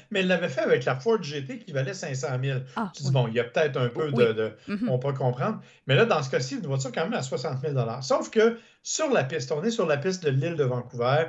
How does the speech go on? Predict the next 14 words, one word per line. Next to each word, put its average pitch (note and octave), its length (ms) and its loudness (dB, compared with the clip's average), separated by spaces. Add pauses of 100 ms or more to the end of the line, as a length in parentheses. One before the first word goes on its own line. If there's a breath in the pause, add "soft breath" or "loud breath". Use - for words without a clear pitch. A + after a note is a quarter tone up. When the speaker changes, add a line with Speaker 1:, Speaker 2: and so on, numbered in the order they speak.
(260 loud breath)
Speaker 1:
C'est - 260 -6
une D#3 220 -4
piste A#3 540 0
très A#3+ 340 4
technique, D3+ 580 -4 (300 soft breath)
particulière, D#3+ 680 0
avec C#3 220 2
des C#3+ 220 0
hauts F#3+ 180 2
et D#3+ 60 -2
des B2 220 0
bas. D3+ 180 2
En B2+ 60 -2
fait, G#3+ 140 0